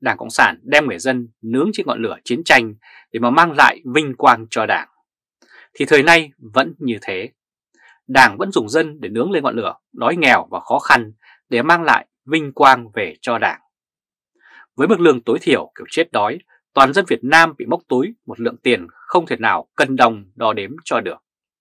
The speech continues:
Việt Nam là đất nước trăm triệu dân, sự bóc lột dựa trên quy định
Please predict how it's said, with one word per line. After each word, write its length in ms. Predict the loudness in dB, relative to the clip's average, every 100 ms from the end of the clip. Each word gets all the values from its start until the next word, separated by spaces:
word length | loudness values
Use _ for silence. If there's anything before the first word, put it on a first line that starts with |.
| _ _ _ -20 _ _ -4
Việt 140 | 2
Nam 240 | 4 4
là 80 | 2
đất 180 | -6 -4
nước 180 | -6 -6 _
trăm 220 | 0 0
triệu 180 | -2 -4
dân, 360 | -2 -2 -4 -16 _ _ _
sự 260 | -4 -2
bóc 160 | 0 2
lột 160 | 0 -2 _
dựa 160 | -4 0
trên 200 | 0 -2
quy 160 | -2
định 180 | 0 -2